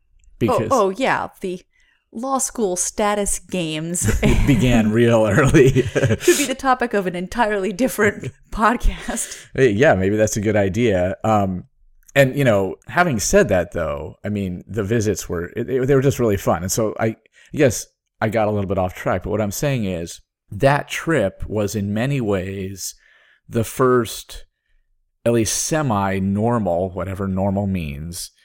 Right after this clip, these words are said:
Speaker 1: um, vacation that I had been on since I, I'm not even sure when. Maybe sometime in the early two thousands,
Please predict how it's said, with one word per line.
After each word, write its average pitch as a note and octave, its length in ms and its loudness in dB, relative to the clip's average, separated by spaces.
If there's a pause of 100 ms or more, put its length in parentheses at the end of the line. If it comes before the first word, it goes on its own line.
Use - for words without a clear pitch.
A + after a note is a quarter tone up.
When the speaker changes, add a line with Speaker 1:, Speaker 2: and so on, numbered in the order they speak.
(340)
Speaker 1:
um, E2+ 540 -6 (120)
vacation G2+ 1120 -6
that A2 180 -2
I A2+ 160 0
had G2 260 -6
been B2+ 200 -2
on F2 580 -4 (680)
since G#2+ 380 -8 (100)
I, A2 200 -4 (200)
I'm G#2+ 100 -14
not D#3 160 -6
even G#2+ 160 -4
sure F3+ 360 -4
when. D#2 460 -10 (480)
Maybe C#3+ 680 -2
sometime C3 1080 -8 (500)
in A#2 120 -2
the A#2+ 100 -4 (120)
early C#3 360 0
two C#3 260 -4
thousands, C#3+ 960 -6